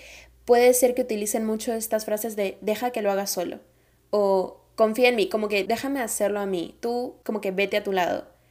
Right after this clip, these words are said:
yo puedo manejarlo solo, estoy bien solo".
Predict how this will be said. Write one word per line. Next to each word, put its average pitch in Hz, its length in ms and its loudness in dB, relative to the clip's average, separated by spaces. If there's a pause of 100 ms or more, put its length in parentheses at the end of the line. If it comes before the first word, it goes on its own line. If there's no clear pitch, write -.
(140)
yo 208 220 0
puedo 214 140 0
manejarlo 202 440 -4
solo, 190 400 -2
estoy 208 340 -4
bien 208 180 -2
solo". 185 520 0